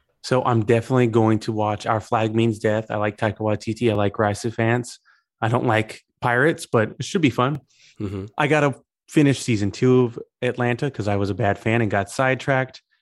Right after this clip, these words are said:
Speaker 1: Uh, I don't remember the other stuff you said. Oh, yes, I'm back at it. Moon Knight, definitely gonna watch. As you know, a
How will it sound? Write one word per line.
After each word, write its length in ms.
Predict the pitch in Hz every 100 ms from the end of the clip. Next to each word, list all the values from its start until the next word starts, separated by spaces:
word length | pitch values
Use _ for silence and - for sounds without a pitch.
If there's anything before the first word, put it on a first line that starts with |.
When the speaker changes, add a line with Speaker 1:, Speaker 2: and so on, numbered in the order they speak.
| _ -
Speaker 1:
Uh, 360 | 107 101 98 -
I 80 | 117
don't 260 | 120 127
remember 440 | 131 120 117 113 110
the 160 | 101 -
other 240 | 123 117 117
stuff 340 | - 120 -
you 80 | 120
said. 220 | - 120
Oh, 160 | 214 165
yes, 260 | 127 110 117
I'm 100 | 107
back 240 | 104 -
at 80 | 101
it. 120 | - _ _ -
Moon 240 | 160 214
Knight, 260 | 190 185 123
definitely 300 | 135 135 127
gonna 180 | 117 113
watch. 380 | 117 117 -
As 140 | 110 101
you 60 |
know, 200 | 104 104
a 160 | 98 101